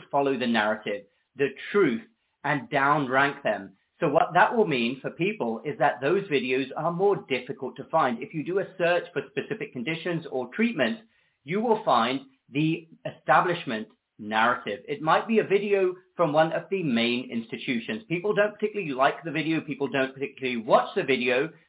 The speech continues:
but it will be up there first. Whereas in the past, if you did a search and there was a popular video that may not have been following the narrative, but was actually following the truth,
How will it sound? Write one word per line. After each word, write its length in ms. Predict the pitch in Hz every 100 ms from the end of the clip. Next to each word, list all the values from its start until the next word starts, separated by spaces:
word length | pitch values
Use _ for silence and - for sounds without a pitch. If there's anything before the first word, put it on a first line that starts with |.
| -
but 100 | 196
it 100 | 226
will 140 | 240
be 220 | 226 208 -
up 240 | 160 - 143
there 280 | 156 151 147
first. 280 | - 117 - - _ _ -
Whereas 380 | 131 139 143 143
in 160 | - 135
the 120 | 123 -
past, 400 | 220 156 - -
if 160 | 147 -
you 120 | 120
did 180 | 143 -
a 80 | - -
search 320 | 160 123 110 - _ _
and 140 | 135 135
there 80 |
was 100 | 135
a 220 | 135 - -
popular 420 | 180 - 160 139
video 500 | 185 196 139 110 135 - -
that 200 | 147 143
may 260 | 131 185 208
not 200 | 208 151
have 140 | 156
been 160 | 131 113
following 320 | 147 131 123
the 80 | 107
narrative, 480 | 139 202 196 135 107
but 160 | 127
was 140 | 143 -
actually 460 | 156 185 - 165 139
following 320 | 147 131 127
the 80 | 117
truth, 380 | - 185 175